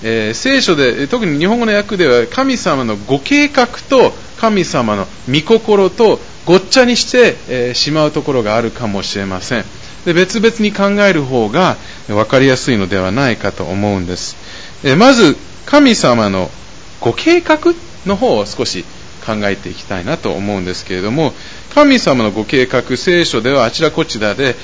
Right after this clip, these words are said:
えー、神様のご計画、神-、神様が定められた計画とか、そういうフレーズがあります。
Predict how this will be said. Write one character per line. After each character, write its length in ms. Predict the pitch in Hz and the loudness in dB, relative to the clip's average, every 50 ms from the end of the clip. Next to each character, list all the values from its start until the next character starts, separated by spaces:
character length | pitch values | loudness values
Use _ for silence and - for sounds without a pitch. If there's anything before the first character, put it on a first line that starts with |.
| - - - - | -18 -16 -14 -10
え 140 | 107 95 95 | -8 -8 -6
ー、 20 | - | -4
神 240 | - 120 107 104 98 | -4 -4 -2 -2 -4
様 260 | - 107 98 95 95 | -4 -4 -4 -4 -4
の 100 | 92 92 | -6 -6
ご 120 | 90 95 | -6 -8
計 220 | - - 110 107 104 | -6 -4 -4 -4 -2
画、 140 | - 104 | -4 -4
神-、 360 | - - - 131 123 120 110 - | -6 -6 -4 -4 -2 -2 -2 -4
神 220 | - 139 127 123 | -2 -2 -2 0
様 240 | - - 104 98 98 | 0 -2 -2 -2 -2
が 80 | 92 92 | -2 -4
定 260 | - - 101 110 135 | -4 -4 -2 0 0
め 120 | 170 190 | 0 0
ら 100 | 190 202 | 2 2
れ 100 | 185 170 | 0 0
た 140 | - 127 104 | 0 -2 -6
計 180 | - 120 110 107 | -4 -4 -6 -4
画 160 | - 113 104 | -2 -4 -6
と 200 | - - - 110 | -6 -6 -8 -4
か、 120 | - 87 | -4 -4
そ 140 | 92 - 139 | -4 -2 -2
う 40 | 139 | -2
い 60 | 147 | -2
う 20 | 139 | -2
フ 120 | - 127 | -2 0
レ 120 | 127 127 | 0 0
ー 20 | 127 | 0
ズ 100 | 117 113 | 0 0
が 100 | 113 110 | -2 0
あ 20 | |
り 100 | 113 110 | 0 -2
ま 100 | 117 120 | -4 -6
す。 80 | - | -8